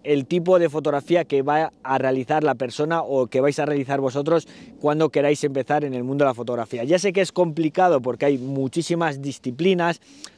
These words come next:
donde, pues, eh, se complica porque cada disciplina luego, pues, te va a llevar a in-, tener que utilizar, pues, un objetivo diferente,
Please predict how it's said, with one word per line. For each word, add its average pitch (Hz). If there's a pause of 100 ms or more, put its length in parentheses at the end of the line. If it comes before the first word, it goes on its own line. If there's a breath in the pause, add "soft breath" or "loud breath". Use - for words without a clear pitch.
donde, 151 (320 soft breath)
pues, 143
eh, 139 (580)
se 143
complica 190
porque 156 (320 soft breath)
cada 151
disciplina 156
luego, 175
pues, 127
te 139
va 147
a 151
llevar 156
a 131
in-, 131
tener 139
que 143
utilizar, 139 (220 soft breath)
pues, -
un 147
objetivo 143
diferente, 175